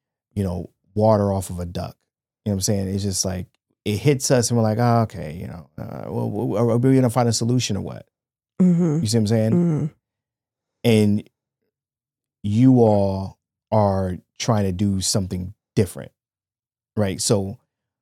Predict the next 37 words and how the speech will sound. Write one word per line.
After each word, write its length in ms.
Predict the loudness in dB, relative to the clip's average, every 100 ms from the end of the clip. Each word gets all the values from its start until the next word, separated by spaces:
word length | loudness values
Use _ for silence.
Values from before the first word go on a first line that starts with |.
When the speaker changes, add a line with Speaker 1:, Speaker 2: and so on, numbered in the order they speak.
| _ _ _ _ _ _ _ _ _ _ -4
Speaker 1:
because 320 | 2 4 4
of 60 | 4
that, 260 | 2 -4 -6
we 200 | -2 0
could 160 | 0
just, 400 | 0 -2 -4 -8 _ _ _ _ _ _ _ _ _ _ _ _ 0
like, 120 | 2
what 100 | 4
are 60 |
we 60 | 2
gonna 180 | 0 -4
do? 140 | -12 -10 -2
Speaker 2:
<laughs> 0 | 0 0 -6 -8 -10 _ _ _ _ -16
Speaker 1:
We're 60 | -16 _ _ _ _ _ _
gonna 120 | -12
be 60 | -8
mad 120 | -2 0
at 40 |
each 180 | 2 2
other 140 | 2
all 100 | 2 2
day 100 | 0
about 280 | 2 0
it? 120 | 0 0
Yes, 220 | 4 4
we're 80 | 4
Speaker 2:
Yeah, 40 | 4
Speaker 1:
gonna 120 | 4
be 60 |
mad. 140 | 0 0
Speaker 2:
yeah. 80 | 0
Speaker 1:
Well, 220 | 4 4
what 60 | 4
good 0 | 2
does 120 | 2
that 160 | -2 -6
do? 200 | -12